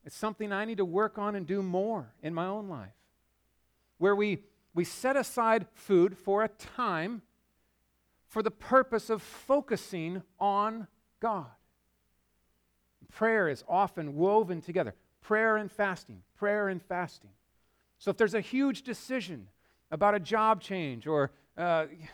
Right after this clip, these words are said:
you know, who you're gonna marry or something significant like that, and you just want to have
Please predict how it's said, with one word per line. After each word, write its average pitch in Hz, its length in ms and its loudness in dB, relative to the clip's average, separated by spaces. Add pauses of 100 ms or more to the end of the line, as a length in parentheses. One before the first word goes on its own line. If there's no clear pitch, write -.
(320)
you 147 80 -12
know, 147 80 -8
who - 160 -6
you're 220 140 -4
gonna 226 180 -2
marry 214 500 0
or 107 80 -4
something 233 400 -8
significant 220 680 -6
like 214 180 -2
that, 208 180 2
and 170 160 -4
you 254 120 -2
just 247 200 -10
want 208 320 -4
to 175 60 -12
have 202 340 2